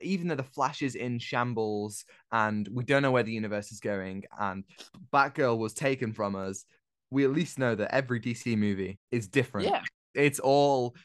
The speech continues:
Speaker 1: giving us something different and something, like, you know, whereas Marvel is just, you know, going down the same road again and again and again and again. And it's just like,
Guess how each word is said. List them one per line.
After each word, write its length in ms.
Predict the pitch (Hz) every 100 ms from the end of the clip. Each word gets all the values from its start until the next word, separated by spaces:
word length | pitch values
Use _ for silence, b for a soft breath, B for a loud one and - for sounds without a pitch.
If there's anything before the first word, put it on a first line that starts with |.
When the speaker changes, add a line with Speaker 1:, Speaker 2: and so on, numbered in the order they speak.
| b
Speaker 1:
giving 240 | 139 143
us 100 | 127
something 240 | 143 131 127
different 320 | 143 147 113
and 100 | 107
something, 440 | 127 127 127 107 104
like, 260 | 120 117 - _ _
you 100 | 139
know, 80 | 135
whereas 260 | 131 139 131
Marvel 300 | 131 143 135
is 140 | 113
just, 220 | 113 117 b b
you 120 | -
know, 100 | 120
going 280 | 107 131 135
down 160 | 127 123
the 60 | 123
same 280 | 131 113
road 220 | 110 117 101
again 260 | 117 113
and 140 | 107 101
again 240 | 117 113
and 120 | 104
again 280 | 98 110 107
and 100 | 98
again. 300 | 98 120 104
And 100 | 95
it's 100 | -
just 160 | 147 147
like, 300 | 127 104